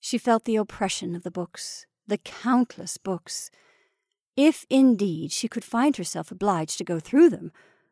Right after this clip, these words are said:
what a hopeless outlook! But she had still a segment to consider, and after that, the immense table occupying the center of the room, a table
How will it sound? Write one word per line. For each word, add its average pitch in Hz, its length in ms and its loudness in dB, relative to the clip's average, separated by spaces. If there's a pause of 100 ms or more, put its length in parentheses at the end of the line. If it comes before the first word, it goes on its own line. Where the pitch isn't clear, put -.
(140)
what 285 240 4
a 294 100 4
hopeless - 720 0
outlook! - 640 2 (720)
But 233 180 4
she 247 260 0
had 262 320 2
still 240 400 2
a 214 100 0
segment 175 540 -2
to 170 100 -8
consider, 175 500 -2 (420)
and 208 180 4
after 247 300 4
that, 170 380 0 (320)
the 208 100 2
immense 247 420 4
table 220 340 2
occupying 196 480 -2
the 196 60 -2
center 233 320 -4
of 180 60 -10
the 180 80 -10
room, 226 420 0 (500)
a 208 120 2
table 190 560 0